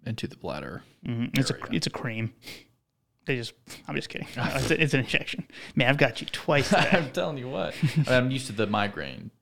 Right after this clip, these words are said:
Speaker 1: uh,
Speaker 2: Oh,
Speaker 1: Botox,
Speaker 2: yeah, yeah, yeah.
Speaker 1: you know, which is similar to cosmetic. So this is one that's
Speaker 2: Yeah.
Speaker 1: administered into a very different location.
Speaker 2: Yeah. It's quite different.
Speaker 1: Quite, quite different.
Speaker 2: Seems much more uncomfortable.
Speaker 1: I wonder how many injections, 'cause with migraines, it's a whole bunch.
Speaker 2: Yeah, yeah.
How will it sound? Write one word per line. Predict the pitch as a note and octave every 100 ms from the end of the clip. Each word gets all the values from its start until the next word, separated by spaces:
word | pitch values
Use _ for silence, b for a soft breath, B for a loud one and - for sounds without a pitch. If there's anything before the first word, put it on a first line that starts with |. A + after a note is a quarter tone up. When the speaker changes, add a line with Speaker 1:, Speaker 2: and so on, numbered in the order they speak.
| -
Speaker 1:
uh, |
Speaker 2:
Oh, | - A#2 G#2+ G2+
Speaker 1:
Botox, | G2+
Speaker 2:
yeah, | G#2
yeah, | G#2+
yeah. | - - -
Speaker 1:
you | C#2+
know, | - -
which | A2 -
is | -
similar | C3 A2+ G#2+
to |
cosmetic. | - G#2 G#2+ G#2 - -
So | F#2+
this | G2 -
is | -
one | - D2+ -
that's | -
Speaker 2:
Yeah. | - -
Speaker 1:
administered | D#2+ D#2 - - -
into | - -
a |
very | D#2+ -
different | - - - - -
location. | - - - - - -
Speaker 2:
Yeah. | A#2 - - _ -
It's | C3+ C3+ - - G3+ -
quite | - D#3 E3 - -
different. | - - - -
Speaker 1:
Quite, | F#3 D#3+ -
quite | D#3+ -
different. | - - -
Speaker 2:
Seems | G#3 D#3
much | B2 C#3+ D3
more | C#3 B2
uncomfortable. | G#2+ A2 A#2+ -
Speaker 1:
I | -
wonder | B2
how | A#2
many | G#2 G2+ F2+
injections, | E2 D2+ - - -
'cause | - G#2+
with | A2
migraines, | A2 G2+ F2+ -
it's | -
a |
whole | - -
bunch. | - - -
Speaker 2:
Yeah, | B2 G#2+
yeah. | G#2+ G#2 C3+